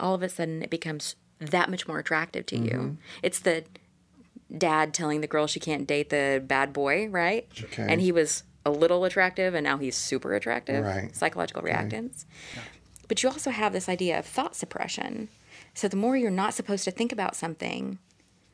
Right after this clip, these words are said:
Speaker 1: the more it rebounds in, in the mind. Okay? Two different but very similarly related kinds of things. One about the frequency with which you think about it, because you're not supposed to think about it. Don't think about a white bear. And now all you can think about
Speaker 3: Dang
Speaker 1: is
Speaker 3: it.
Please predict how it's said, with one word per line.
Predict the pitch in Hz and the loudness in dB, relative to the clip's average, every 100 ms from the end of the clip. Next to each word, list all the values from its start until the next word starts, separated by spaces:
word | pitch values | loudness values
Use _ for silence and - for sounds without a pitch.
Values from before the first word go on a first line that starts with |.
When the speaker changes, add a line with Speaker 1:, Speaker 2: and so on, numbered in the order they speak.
| _ | _
Speaker 1:
the | 190 | 0
more | 190 208 240 | 2 4 2
it | 202 | 0
rebounds | 156 202 214 180 165 160 | -2 -2 0 0 -2 -4
in, | - 165 165 - - | -4 -4 -4 -12 -8
in | - | -4
the | 160 | -2
mind. | 156 214 185 - - - _ _ _ _ _ - | 0 0 -2 -4 -12 -14 _ _ _ _ _ -8
Okay? | 175 185 180 | -6 -6 -6
Two | - | -4
different | 190 - - - _ _ | -4 0 -2 -2 _ _
but | 160 156 | -4 0
very | 160 160 | 0 0
similarly | - 160 156 147 147 147 - | -4 -4 -2 -2 -4 -6 -2
related | 151 147 147 - - | -2 -2 -2 -4 -6
kinds | - - | -6 -6
of | - | -6
things. | 220 - - | -8 -8 -10
One | 165 180 | 0 2
about | 180 165 160 - _ - - - _ _ _ - | 2 2 0 -4 _ -20 -20 -20 _ _ _ -10
the | |
frequency | - 233 240 233 - | 0 2 2 0 0
with | 180 165 | -2 2
which | 170 160 | 2 0
you | 151 | -2
think | 208 226 | -2 -2
about | 175 147 147 | -2 -4 -4
it, | - - | -6 -8
because | - 165 156 | -2 -2 0
you're | |
not | 170 | -4
supposed | - 185 180 | -2 -4 -4
to | |
think | - 156 | -6 -8
about | 147 151 | -8 -8
it. | - | -6
Don't | - 170 | 0 0
think | 214 208 | 0 0
about | 185 | 0
a | 175 | 0
white | 170 165 | 0 0
bear. | 170 139 156 - _ _ _ _ _ _ _ - | 0 0 -2 -8 _ _ _ _ _ _ _ 0
And | 165 | 2
now | 185 | 4
all | 175 180 | 4 2
you | 175 | 2
can | 175 | -4
think | 170 170 | -4 -2
about | 156 151 - | -2 0 0
Speaker 3:
Dang | 160 | 0
Speaker 1:
is | 151 156 | 0 -2
Speaker 3:
it. | - - | -6 -8